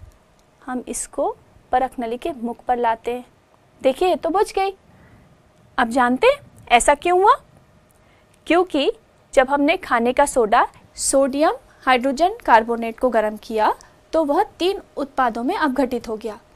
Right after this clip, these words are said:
सोडियम कार्बोनेट, पानी और कार्बन डाइऑक्साइड। जब हम जलती हुई माचिस तीली को परख नली के मुंह के पास लेकर आए, तो उसमें से जो कार्बन डाइऑक्साइड निकल रही थी,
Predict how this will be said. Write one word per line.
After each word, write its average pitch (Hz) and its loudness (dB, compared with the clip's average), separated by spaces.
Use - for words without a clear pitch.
सोडियम 214 -2
कार्बोनेट, 277 -2
पानी 285 0
और 240 -2
कार्बन 233 -6
डाइऑक्साइड। 311 -2
जब 269 4
हम 381 4
जलती 262 0
हुई 392 2
माचिस 254 -2
तीली 226 -8
को 330 2
परख 254 0
नली 262 -2
के 277 -4
मुंह 240 -4
के 262 -4
पास 247 -6
लेकर 233 0
आए, 240 0
तो 415 2
उसमें 277 -2
से 294 -4
जो 302 -2
कार्बन 254 -2
डाइऑक्साइड 302 0
निकल 269 -2
रही 359 0
थी, 381 -2